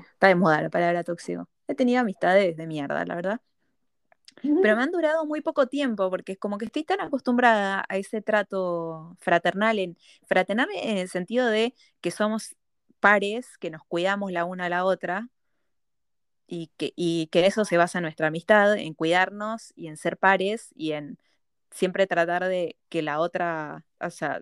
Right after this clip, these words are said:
Speaker 1: hacer sumar positivamente a la otra, y no juzgarla, no sé, como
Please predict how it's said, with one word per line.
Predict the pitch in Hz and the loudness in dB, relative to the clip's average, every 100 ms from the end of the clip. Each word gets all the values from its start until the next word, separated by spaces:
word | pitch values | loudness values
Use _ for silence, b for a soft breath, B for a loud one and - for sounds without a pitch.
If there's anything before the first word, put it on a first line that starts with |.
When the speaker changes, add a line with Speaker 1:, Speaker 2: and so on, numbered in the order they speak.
| - | -8
Speaker 1:
hacer | 165 - 175 170 170 | -10 -2 -2 -2 -6
sumar | - 160 170 170 | -6 0 0 0
positivamente | 175 - - 170 165 175 170 | -4 -8 -2 -2 -2 -4 -2
a | |
la | 160 | 2
otra, | 185 202 214 277 _ _ _ _ _ _ _ _ | 2 2 -2 -4 _ _ _ _ _ _ _ _
y | - 165 | -4 0
no | 165 | 0
juzgarla, | - 156 185 202 196 190 | 0 2 4 4 2 -2
no | 185 | -4
sé, | - 226 | -6 -6
como | 202 180 175 | -6 -8 -10